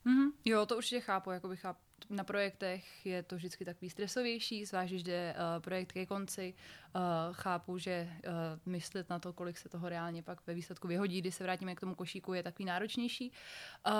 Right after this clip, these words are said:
proto si myslím, že hrozně důležitá je i firemní kultura a to, jak se o těch projektech a o té práci a o tom týmu mluví. Což si myslím, že, eh, je taky hrozně fajn, když se tady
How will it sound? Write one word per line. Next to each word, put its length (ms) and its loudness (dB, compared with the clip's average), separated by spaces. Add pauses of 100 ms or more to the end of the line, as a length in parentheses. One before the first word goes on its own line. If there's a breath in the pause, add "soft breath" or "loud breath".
(180)
proto 280 2
si 140 0
myslím, 340 0
že 220 0
hrozně 320 0
důležitá 500 0
je 60 0
i 80 -6
firemní 300 -4
kultura 480 0 (260)
a 80 -6
to, 360 0
jak 200 -2
se 160 -4
o 140 -4
těch 380 -8 (100)
projektech 640 0
a 80 -2
o 100 -4
té 140 -8
práci 580 -2 (400 loud breath)
a 80 -2
o 60 0
tom 140 0
týmu 240 0
mluví. 340 -4 (280)
Což 160 -10
si 100 -6
myslím, 260 -4
že, 120 -2 (340)
eh, 300 0
je 240 0
taky 240 -4
hrozně 280 -6
fajn, 300 -4
když 440 -4
se 220 -4 (320)
tady 160 -4